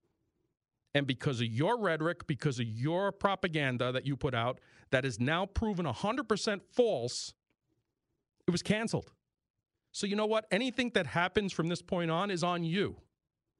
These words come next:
Those congresspeople that did that, the media organizations that did that. But what do we expect? I mean, you, you have a clown vote in Congress because you had twenty-two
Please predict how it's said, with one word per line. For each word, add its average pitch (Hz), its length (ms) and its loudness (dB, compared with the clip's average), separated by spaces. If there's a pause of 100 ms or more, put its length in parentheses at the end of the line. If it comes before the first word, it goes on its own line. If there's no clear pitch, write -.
(220)
Those 165 180 2
congresspeople 165 680 0
that 143 120 -2
did 151 140 0
that, 110 180 0
the 123 60 0
media 185 340 0 (100)
organizations 117 720 0
that 131 200 0
did 131 180 0
that. 95 160 -4 (3500)
But 196 140 2
what 220 120 4
do 220 60 2
we 220 160 0
expect? - 580 -2 (640)
I 156 60 -2
mean, 180 160 0
you, 185 220 -4
you 185 140 0
have 180 120 -2
a 175 60 -2
clown 214 480 0
vote 139 360 0 (520)
in 165 100 2
Congress 180 580 0
because 151 460 -2
you 156 120 -2
had 147 260 -2
twenty-two 196 760 -2